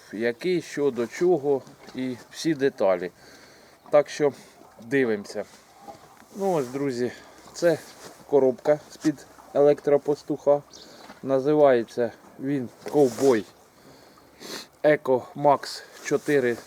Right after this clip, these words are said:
тисячі двісті. Купляв я його, мабуть, не буду точно, ну, по-моєму, на сайті Пастух Про.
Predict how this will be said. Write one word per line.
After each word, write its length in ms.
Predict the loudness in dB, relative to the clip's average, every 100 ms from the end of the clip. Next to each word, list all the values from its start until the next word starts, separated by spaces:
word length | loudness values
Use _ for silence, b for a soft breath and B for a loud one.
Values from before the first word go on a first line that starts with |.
| -6
тисячі 500 | -4 -4 -8 -8 -12
двісті. 580 | -6 -6 -6 -2 -2 -2 -10 -20 -20 _ B B B B B B B -6
Купляв 400 | 0 6 8 8
я 140 | 4
його, 380 | 2 2 2 0 -4
мабуть, 420 | 2 2 2 -4
не 120 | -6
буду 320 | -4 -6 -6 0
точно, 480 | 6 6 6 -6 -6
ну, 180 | -6 -2
по-моєму, 640 | -2 0 0 0 -2 -6 -8 -6
на 200 | -4 -4
сайті 760 | 2 6 6 4 -2 0 0 0 _ _
Пастух 760 | 0 0 -4 -4 -2 -2 -4 -12 _
Про. 300 | 2 4